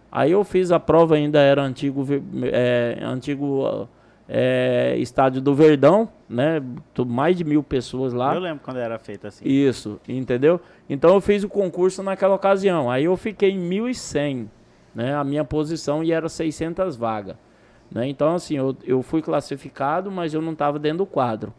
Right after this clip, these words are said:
Speaker 2: Aham.
Speaker 1: né? Mas consegui entrar. E aí, pelas etapas que foi passando, quando chegou na penúltima etapa, que era o físico,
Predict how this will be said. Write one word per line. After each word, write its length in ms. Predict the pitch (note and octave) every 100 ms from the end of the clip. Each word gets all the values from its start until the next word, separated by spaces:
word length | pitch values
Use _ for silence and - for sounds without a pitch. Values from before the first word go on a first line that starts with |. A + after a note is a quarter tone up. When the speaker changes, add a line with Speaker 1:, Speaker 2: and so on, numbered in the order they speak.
| -
Speaker 2:
Aham. 160 | A2+ G#2+
Speaker 1:
né? 220 | A#2+ D3+ _ - -
Mas 140 | - A#2
consegui 500 | D3 D3+ G#3+ G#3+ G#3+
entrar. 440 | G#3+ D3+ A#2+ A#2
E 120 | C3
aí, 240 | E3 F3+ G3+
pelas 400 | A3+ G#3+ G3 F3+
etapas 420 | D#3+ D#3 D3+ D#3
que 100 | D3
foi 240 | - C3
passando, 640 | B2+ E3+ - E3 F#3+ A#3 A#3+ - - _ -
quando 220 | F3+ G3+
chegou 300 | A3 F#3+ F3+
na 120 | E3+
penúltima 680 | - G3+ F#3+ A3+ C4+ G#3+ F3+
etapa, 580 | C3 C#3 F3+ F#3+ - A2
que 220 | - C#3 C#3
era 580 | C#3 C#3 C#3 C3+ A#2+ G#2+ - _ _ _ _ _ _ -
o 140 | - C#3
físico, 640 | - E3 G#3+ F#3 C3+ G#2